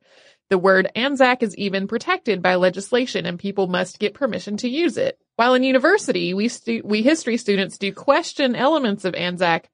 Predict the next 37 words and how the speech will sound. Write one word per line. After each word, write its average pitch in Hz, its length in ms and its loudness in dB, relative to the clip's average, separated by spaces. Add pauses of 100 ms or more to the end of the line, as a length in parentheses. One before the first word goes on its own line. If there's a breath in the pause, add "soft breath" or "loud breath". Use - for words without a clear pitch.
(120)
outside 359 380 2
of 226 100 -4
university, 214 560 0
criticizing 285 800 2
Anzac 214 460 0
can 226 180 -4
be 202 120 -2
considered 185 560 -2
tantamount 269 640 -2
to 208 100 -4
blasphemy. 170 800 -4 (380 soft breath)
People 202 220 -2
have 196 160 2
even 202 260 0
lost 180 240 -2
their 190 100 -2
jobs 247 540 2
over 196 260 2
public 190 380 -2
criticism. 247 760 -6 (480)
Around 285 320 2
the 330 80 -2
centenary 269 520 -2
here, 220 440 0
there 196 140 0
was 185 120 -4
also 202 200 0
a 190 60 0
huge 226 400 -4
backlash 214 640 2
over 196 200 0
brands 196 560 -2
capitalizing 190 800 0
on 175 180 -4
Anzac 233 580 0
or, 180 240 2
quote, 190 320 -4